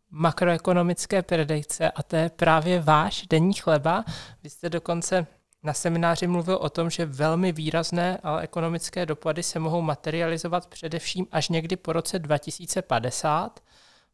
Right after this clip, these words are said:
Proč je tedy teď tak nutná ta akce, jestli můžete pro naše posluchače vysvětlit? A má vůbec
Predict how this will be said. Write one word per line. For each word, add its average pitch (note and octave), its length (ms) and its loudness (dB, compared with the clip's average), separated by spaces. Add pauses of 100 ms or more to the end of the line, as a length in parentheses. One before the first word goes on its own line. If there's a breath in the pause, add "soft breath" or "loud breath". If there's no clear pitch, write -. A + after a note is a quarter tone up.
(140)
Proč D#3+ 180 -4
je C4+ 80 -2
tedy G#3+ 220 0
teď - 240 -2
tak D#3+ 200 0
nutná D3+ 420 0
ta - 120 -6
akce, - 480 -6
jestli D3+ 220 -6
můžete D3+ 340 -8
pro D3 160 -8
naše D3 200 -2
posluchače D3+ 600 -4
vysvětlit? D3 640 -4 (560 soft breath)
A D3+ 100 0
má D3+ 320 4
vůbec G3+ 440 -6